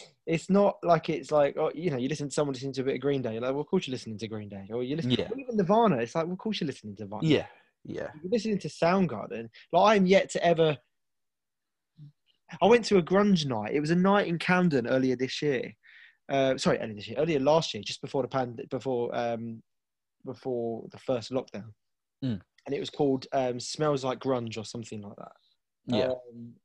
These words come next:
Speaker 1: or it was, it was something like that. Actually, that's what we're gonna call this episode. Uh, <laughs>
Speaker 2: <laughs>
Speaker 1: but, um, maybe it
Speaker 2: That's
Speaker 1: wasn't
Speaker 2: such a
Speaker 1: called that.
Speaker 2: typical
Speaker 1: Yeah,
Speaker 2: So,
Speaker 1: but, um,
Speaker 2: yeah.
Speaker 1: it was some sort of grunge night, and the majority of the night wasn't actually grunge music.
Speaker 2: No,
Speaker 1: It,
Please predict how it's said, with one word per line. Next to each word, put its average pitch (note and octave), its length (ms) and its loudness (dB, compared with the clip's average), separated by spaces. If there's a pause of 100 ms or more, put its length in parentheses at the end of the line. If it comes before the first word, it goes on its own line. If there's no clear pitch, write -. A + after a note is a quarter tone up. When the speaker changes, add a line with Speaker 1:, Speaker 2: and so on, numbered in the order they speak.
(300)
Speaker 1:
or A#2+ 320 -4
it C#3+ 80 -4
was, C#3 140 -8
it - 60 -14
was C#3+ 100 -12
something C3+ 200 -6
like A2 120 -12
that. - 40 -6
Actually, D3+ 240 -6
that's A#3 160 4
what F3 100 0
we're D3+ 40 -2
gonna D3 120 4
call D#3+ 140 0
this D3+ 120 0
episode. A#2 400 -6 (360)
Uh, E3 220 6
<laughs> A#3+ 220 4 (140)
Speaker 2:
<laughs> - 0 -
Speaker 1:
but, - 960 2
um, F3 480 4 (300)
maybe A#3+ 160 2
it - 20 -4
Speaker 2:
That's G#3+ 100 -6
Speaker 1:
wasn't - 0 -
Speaker 2:
such D3+ 180 -8
a C3+ 100 -8
Speaker 1:
called - 40 -14
that. - 40 -10
Speaker 2:
typical F2+ 560 -6 (200)
Speaker 1:
Yeah, D#3 300 2 (200)
Speaker 2:
So, G#2+ 120 0
Speaker 1:
but, E3+ 120 6 (100)
um, E3 60 4
Speaker 2:
yeah. - 220 0
Speaker 1:
it F#3+ 100 -2
was F#3 160 -6
some A3+ 180 4
sort F#3+ 160 -2
of D3+ 120 -6
grunge D#3 260 -2
night, A2 240 -12 (140)
and D#3 240 0
the E3 60 0
majority F3 720 2
of C#3+ 100 -2
the D3 120 -6
night C3 400 -4
wasn't B2 420 -2
actually A#2+ 340 -10
grunge A2 340 -8
music. G2+ 360 -14 (480)
Speaker 2:
No, A2 220 2
Speaker 1:
It, E2 120 -6